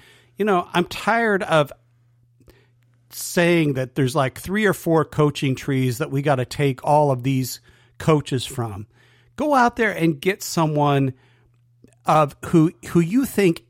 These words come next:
is a winner, someone who actually has some passion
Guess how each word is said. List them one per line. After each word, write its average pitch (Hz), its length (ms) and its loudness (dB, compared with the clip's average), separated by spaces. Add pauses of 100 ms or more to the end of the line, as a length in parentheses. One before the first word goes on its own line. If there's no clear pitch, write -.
is 139 180 0
a 139 120 2
winner, 131 540 0 (280)
someone 254 380 2
who 202 280 -2
actually 185 440 -2
has 156 280 0
some 139 280 -4
passion 180 680 0